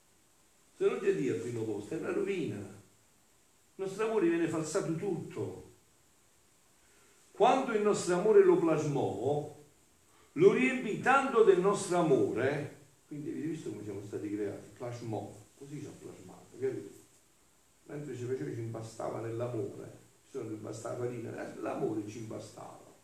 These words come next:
eravamo impastati nell'amore. Quando il nostro amore lo plasmò, lo riempì tanto del nostro amore, in modo che in ogni cosa,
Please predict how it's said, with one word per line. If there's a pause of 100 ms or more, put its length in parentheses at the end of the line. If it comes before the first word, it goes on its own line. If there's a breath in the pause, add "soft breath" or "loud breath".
(180)
eravamo
impastati
nell'amore. (280 loud breath)
Quando
il
nostro
amore
lo
plasmò, (140 loud breath)
lo
riempì
tanto
del
nostro
amore, (540 soft breath)
in
modo
che
in
ogni
cosa,